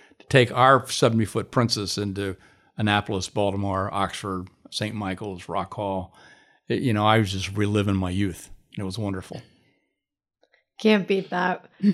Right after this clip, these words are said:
Speaker 2: We're talking about all the wonderful moments, and everything <laughs> isn't always so great. There's gotta be a hairy moment because weather is unpredictable. Obviously, we have radars, we have,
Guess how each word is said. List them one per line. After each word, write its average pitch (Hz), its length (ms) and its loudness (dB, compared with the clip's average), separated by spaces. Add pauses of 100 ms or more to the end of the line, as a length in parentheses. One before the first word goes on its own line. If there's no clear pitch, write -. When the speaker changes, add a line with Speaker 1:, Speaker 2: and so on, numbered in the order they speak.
(600)
Speaker 2:
We're 202 140 8
talking 233 360 6
about 220 180 8
all 180 280 8
the 165 420 4 (220)
wonderful 170 680 0
moments, 160 600 0 (120)
and 175 280 0 (460)
everything 196 560 6
<laughs> 196 60 12
isn't 196 440 6
always 196 260 6
so 202 160 4
great. 185 220 4
There's 180 180 4
gotta 208 240 8
be 196 160 8
a 170 80 8
hairy 175 300 6
moment 175 320 2
because 165 380 -4 (340)
weather 185 300 8
is 180 220 2 (380)
unpredictable. 175 600 2
Obviously, 175 380 4
we 160 140 0
have 156 240 -2
radars, 165 440 0
we 156 120 -4
have, 151 260 -6